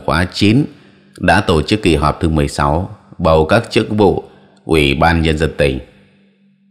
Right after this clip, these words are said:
Tại kỳ họp, các đại biểu đã biểu quyết đồng ý miễn nhiệm chức vụ Chủ tịch tỉnh Lâm Đồng đối với Đoàn Văn Việt, với số phiếu bầu đạt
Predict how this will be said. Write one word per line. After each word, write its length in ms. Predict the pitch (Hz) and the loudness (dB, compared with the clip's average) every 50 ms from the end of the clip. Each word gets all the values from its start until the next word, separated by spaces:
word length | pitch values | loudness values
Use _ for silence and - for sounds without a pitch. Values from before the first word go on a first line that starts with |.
| _ - | _ -2
Tại 140 | - - | 0 0
kỳ 140 | 90 - 98 | 0 0 0
họp, 420 | 90 87 87 85 80 - - - - | 2 2 2 0 -2 -4 -10 -12 -8
các 140 | - 87 123 | -4 -2 0
đại 160 | 113 101 85 | 0 0 0
biểu 300 | 82 82 80 71 67 67 | 0 0 0 0 0 0
đã 260 | 67 67 65 62 85 135 | 0 -2 0 0 0 0
biểu 260 | 127 92 78 73 69 | 0 0 0 0 0
quyết 400 | - - 127 147 - - - - - - - | 0 0 0 0 0 -2 -8 -16 -18 -12 -6
đồng 320 | - 85 76 73 71 73 | -2 0 0 0 0 0
ý 240 | 73 73 82 95 104 | 0 0 2 2 2
miễn 300 | 101 95 - - 123 135 | 2 2 2 2 2 4
nhiệm 200 | 131 117 104 78 - - - - - - | 4 4 4 2 0 -6 -16 -20 -16 -4
chức 160 | - - 131 - - | -2 -2 0 2 0
vụ 240 | 98 80 71 78 80 - | 0 0 2 0 -2 0
Chủ 220 | - 78 71 67 | 0 0 0 0
tịch 280 | 67 - 82 76 - - | 0 0 -2 -2 0 -2
tỉnh 160 | - 69 - | -4 -2 0
Lâm 220 | 73 85 85 87 | 0 0 2 2
Đồng 260 | 82 80 76 67 67 65 - - - - _ _ _ _ | 2 2 0 0 -2 -8 -12 -16 -20 -20 _ _ _ _
đối 300 | - 87 80 82 85 85 | -2 0 2 2 4 4
với 160 | 87 92 95 | 2 2 2
Đoàn 200 | 87 78 73 69 | 2 2 2 0
Văn 180 | 76 78 78 71 | 0 0 0 0
Việt, 320 | 78 76 71 67 - - - - _ _ _ _ _ _ _ _ | 0 -2 -2 -2 -6 -10 -20 -20 _ _ _ _ _ _ _ _
với 220 | - 76 80 85 87 | -2 2 2 2 2
số 320 | - - 82 80 87 95 - | 2 2 2 2 2 2 2
phiếu 220 | 95 85 82 87 | 2 2 2 2
bầu 280 | 87 85 80 73 71 71 | 2 2 2 0 0 0
đạt 240 | 76 73 71 69 | 0 -2 -2 -2